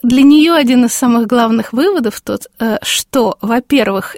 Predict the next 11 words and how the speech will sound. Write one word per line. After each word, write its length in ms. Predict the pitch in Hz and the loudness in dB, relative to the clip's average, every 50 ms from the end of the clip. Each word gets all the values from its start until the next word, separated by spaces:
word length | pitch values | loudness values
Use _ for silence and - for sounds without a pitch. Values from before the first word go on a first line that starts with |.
| - | -12
невозможно 920 | 330 277 - 294 233 240 269 254 233 240 247 240 254 262 269 254 - - 233 | -12 -8 -2 0 2 2 2 2 2 0 0 2 2 2 2 0 0 -2 -2
единичное 720 | 233 226 247 233 220 254 262 277 285 294 - - 214 202 196 | 0 2 0 2 4 4 6 6 4 4 0 -2 -6 -6 -6
человеческое 600 | - - - 202 202 190 - - - - - 202 | -6 -8 -8 -8 -8 -8 -8 -10 -8 -8 -8 -10
творчество, 640 | - - 214 214 - - - - - - - 196 | -8 -8 -8 -8 -8 -8 -10 -10 -10 -10 -10 -10
что 180 | - - - - | -10 -10 -12 -12
все 300 | - - - - 269 262 | -10 -8 -4 0 2 2
мы 140 | 262 233 | 2 2
связаны 500 | 226 - 240 233 240 254 240 233 220 214 | 0 -2 -2 0 0 2 0 0 0 0
друг 300 | 214 208 214 214 214 214 | 0 -2 -2 -2 -2 -2
с 60 | 220 208 | -2 -2
другом 520 | 190 226 220 240 254 240 214 190 - 226 | -2 0 0 0 0 0 -2 -4 -4 -6